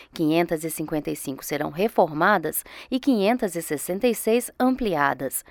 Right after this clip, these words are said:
Há também a distribuição gratuita de medicamentos para um milhão e trezentas mil pessoas que sofrem de diabetes ou pressão alta. Os benefícios chegarão ainda a outros cento e dez mil paranaenses que têm asma.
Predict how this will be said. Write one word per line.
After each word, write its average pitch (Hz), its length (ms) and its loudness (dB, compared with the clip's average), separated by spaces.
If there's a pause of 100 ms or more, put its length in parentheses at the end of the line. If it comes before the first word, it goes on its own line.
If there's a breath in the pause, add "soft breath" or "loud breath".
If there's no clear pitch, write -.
(240 loud breath)
Há 151 120 4
também 151 420 0
a 143 40 0
distribuição 147 680 -6
gratuita 214 580 2
de 208 100 -4
medicamentos 185 840 -2
para 147 260 2
um 208 140 2
milhão 208 420 2 (260 loud breath)
e 262 60 -4
trezentas 233 500 2
mil 220 180 0
pessoas 185 680 2 (240 loud breath)
que 196 100 -2
sofrem 143 480 0
de 143 140 -8
diabetes 202 720 2
ou 254 120 8
pressão 240 440 2
alta. 143 460 4 (340 loud breath)
Os 160 120 -6
benefícios 156 680 0
chegarão 147 500 2
ainda 202 460 0 (220 loud breath)
a 247 140 6
outros 262 380 4
cento 285 300 -2
e 226 40 0
dez 180 280 2
mil 240 220 2
paranaenses 185 840 2
que 214 120 -4
têm 202 260 2
asma. 139 420 0